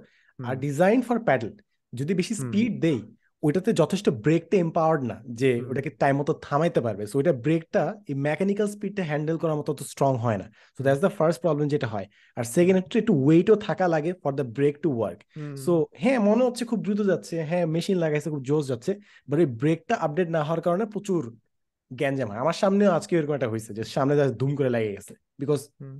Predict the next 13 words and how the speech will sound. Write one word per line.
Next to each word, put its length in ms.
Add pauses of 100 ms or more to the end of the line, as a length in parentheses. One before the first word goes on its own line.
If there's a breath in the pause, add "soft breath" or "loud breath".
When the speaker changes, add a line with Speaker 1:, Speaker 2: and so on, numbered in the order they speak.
(180)
Speaker 1:
আটকাইতে 300
পারে 180
নাই। 140 (720)
Speaker 2:
আর 100
এইটা 240 (160)
জেনারেল, 420
এইটার 300
আরেকটা 320
রিজন 300
কি 140
এইটা 200
না, 120
যে 220